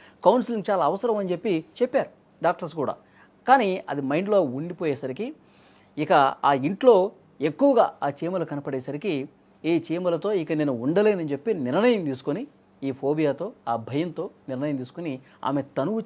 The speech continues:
చాలించినట్టుగా కనిపిస్తోంది. కానీ భర్త విషయంలో మాత్రం చాలా స్పష్టంగా ఆమె చెప్పింది, "నువ్వు, నీ డ్యూటీస్ ఏంటి, నువ్వేమేం చేయాలి, నువ్వు ఆ అమ్మాయి విషయంలో ఎలాంటి జాగ్రత్తలు తీసుకోవాలి", ఇవన్నీ కూడా ఆ లెటర్లో రాసినటువంటి పరిస్థితి ఉంది.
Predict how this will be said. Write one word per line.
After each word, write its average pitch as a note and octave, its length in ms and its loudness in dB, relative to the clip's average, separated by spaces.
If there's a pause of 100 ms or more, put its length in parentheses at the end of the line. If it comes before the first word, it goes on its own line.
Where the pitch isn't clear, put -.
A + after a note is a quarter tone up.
చాలించినట్టుగా C3+ 640 -8
కనిపిస్తోంది. A2 640 -12 (460)
కానీ B3 220 6
భర్త C3+ 440 0
విషయంలో C4 320 2
మాత్రం A3 440 -4
చాలా F3+ 100 -2
స్పష్టంగా D#3+ 600 -4 (360)
ఆమె D#3+ 140 0
చెప్పింది, D#3+ 340 -4 (160)
"నువ్వు, D#3 220 2
నీ D3+ 260 0
డ్యూటీస్ D#3+ 500 -2
ఏంటి, C#3+ 220 -4
నువ్వేమేం D#3 560 -2
చేయాలి, A2+ 260 -6 (280)
నువ్వు D#3 160 4
ఆ D3 180 2
అమ్మాయి E3 300 -2
విషయంలో F#3+ 300 0
ఎలాంటి E3+ 300 0
జాగ్రత్తలు D3+ 420 -2
తీసుకోవాలి", A2+ 400 -6 (280)
ఇవన్నీ D#3 280 -2
కూడా F#3 480 0
ఆ C3+ 80 -2
లెటర్లో D3+ 600 -6 (280)
రాసినటువంటి B2+ 540 -6
పరిస్థితి A2 320 -10
ఉంది. F2+ 160 -14